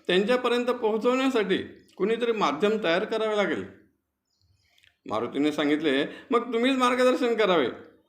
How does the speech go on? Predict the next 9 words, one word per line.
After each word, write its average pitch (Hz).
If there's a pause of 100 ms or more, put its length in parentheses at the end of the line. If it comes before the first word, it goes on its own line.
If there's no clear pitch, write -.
(260)
मी 156
त्याप्रमाणे 180
करतो." 208 (720)
नारद 131
मुनींनी 156
सांगितले, 147
"तू -
ब्रह्मदेवाकडे 214
जावे, 143